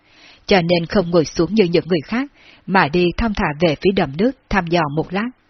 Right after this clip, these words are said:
Đầm nước không sâu lắm, nước trong đầm trong suốt có thể nhìn thấy đáy đầm. Còn trong nước có một loài cá màu bạc, nhỏ bằng ngón tay, đang bơi qua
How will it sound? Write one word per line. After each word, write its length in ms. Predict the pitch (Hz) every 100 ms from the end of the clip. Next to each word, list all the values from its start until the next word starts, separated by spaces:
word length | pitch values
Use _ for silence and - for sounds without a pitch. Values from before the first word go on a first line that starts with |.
| _ _ _ _ _ -
Đầm 300 | 190 160 135
nước 200 | 190 233
không 220 | - 190
sâu 240 | 139 180 160
lắm, 300 | 160 175 247 _ _ -
nước 160 | 226 302
trong 180 | 226 175
đầm 260 | 180 156 143
trong 180 | 190 147 -
suốt 180 | 269 -
có 100 | 196
thể 140 | - 147
nhìn 180 | 175 156
thấy 120 | 185
đáy 160 | 175 170 208
đầm. 240 | 180 135 - _ _ - - -
Còn 180 | 180 143
trong 200 | 190 170
nước 220 | 180 269 -
có 100 | 277
một 240 | 220 -
loài 160 | 170 143
cá 200 | 170 180
màu 200 | 233 165
bạc, 220 | 165 143 - _ -
nhỏ 180 | 196
bằng 260 | 156 180 139
ngón 180 | 165 190
tay, 140 | 196 175 - _ _
đang 220 | 185 190 170 170
bơi 100 | 180
qua 160 | -